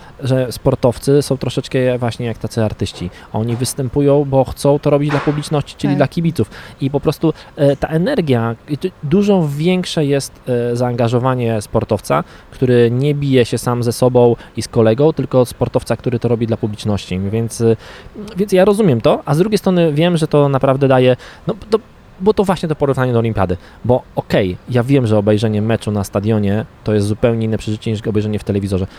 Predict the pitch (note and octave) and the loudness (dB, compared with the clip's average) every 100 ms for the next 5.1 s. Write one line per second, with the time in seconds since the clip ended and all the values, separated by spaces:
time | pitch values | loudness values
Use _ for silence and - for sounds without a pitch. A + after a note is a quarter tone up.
0 | - C#3+ D3+ D#3+ D3 C#3+ A#2 G#2 G2+ G#2+ | -6 -2 -2 0 0 0 -2 -2 -2 -2
1 | G2+ G#2 G2+ G#2 G2+ G2+ G#2+ G2 - G2+ | -2 0 -2 -2 -2 -4 -4 -6 -4 -4
2 | G#2 B2 C#3 A#2+ A#2 A2+ A#2 A2 A2 G#2 | -2 -2 -4 -2 -2 -2 -2 -2 -2 -2
3 | G#2 G#2 G#2+ G#2 - - - G2+ G2+ G2+ | -2 -2 -2 -4 -8 -16 -4 -2 0 2
4 | G2+ G2+ G#2 G#2+ A#2 A2 G#2+ A2 G#2 G2 | 2 0 0 -2 0 0 0 -2 0 2
5 | C3+ | 2